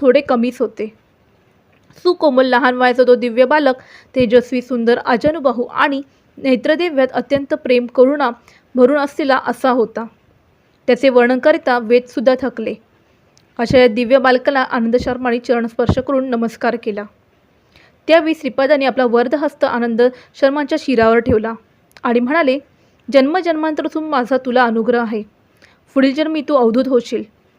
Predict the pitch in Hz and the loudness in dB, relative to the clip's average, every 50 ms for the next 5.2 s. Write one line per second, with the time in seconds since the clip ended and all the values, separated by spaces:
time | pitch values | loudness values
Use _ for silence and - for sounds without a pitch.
0 | _ _ _ - 247 220 262 277 285 294 269 269 285 277 247 247 240 233 220 220 | _ _ _ -6 -2 0 0 2 2 2 2 0 0 -2 0 0 0 0 0 0
1 | 254 247 254 254 240 233 - 254 240 233 233 - 220 214 226 - _ _ _ _ | 2 4 4 4 2 2 0 -2 -4 -4 -4 -8 -10 -10 -10 -14 _ _ _ _
2 | _ _ _ _ _ _ _ _ - 254 262 - - 294 294 294 294 302 302 294 | _ _ _ _ _ _ _ _ -2 0 0 0 2 2 2 2 2 2 2 2
3 | 330 349 349 - - 294 285 277 277 269 254 247 254 - 262 247 247 247 240 262 | 2 0 0 0 -2 -2 0 2 4 4 4 2 2 -2 -2 -2 -2 -4 -6 -6
4 | - 262 233 226 240 247 - 294 277 285 269 254 262 254 214 - _ _ 240 233 | -6 -4 -2 -2 -2 -2 -4 -4 -2 -2 -2 0 0 -4 -4 -6 _ _ -6 -6
5 | 214 233 214 | -4 -6 -8